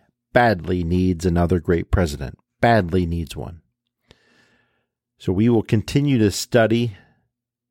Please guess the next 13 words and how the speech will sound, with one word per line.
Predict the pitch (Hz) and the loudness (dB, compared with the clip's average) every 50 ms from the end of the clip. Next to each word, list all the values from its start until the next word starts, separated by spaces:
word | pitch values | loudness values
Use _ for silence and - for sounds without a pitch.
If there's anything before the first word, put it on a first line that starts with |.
| _ _ _ _ | _ _ _ _
our | - 120 123 120 | 2 2 2 2
study | - - - 101 92 87 92 95 - - | -2 -2 0 0 2 2 0 0 0 0
of | 95 92 90 85 80 80 80 | 0 2 2 0 -2 -4 -6
the | 87 87 | -6 -6
four | - - 120 113 104 104 101 92 | -4 -2 0 2 2 2 2 0
big | 80 80 - 110 104 104 104 107 - - | -2 -2 2 2 4 4 4 2 0 -4
and | 92 82 73 | -6 -4 -2
great | 85 92 101 - - | 0 -2 -2 -2 -2
presidents | - - 104 101 90 92 98 107 110 - - - - | 0 2 2 2 0 0 -2 -2 -2 -4 -10 -14 -10
and | - 95 90 85 | -8 -6 -4 0
later | 90 95 90 92 92 82 | 0 2 2 2 2 2
Liberty | 85 95 90 - 80 85 85 | 2 0 0 2 -2 0 0
Minutes, | 90 104 113 120 123 - - - - | 2 2 0 0 -4 -6 -10 -12 -12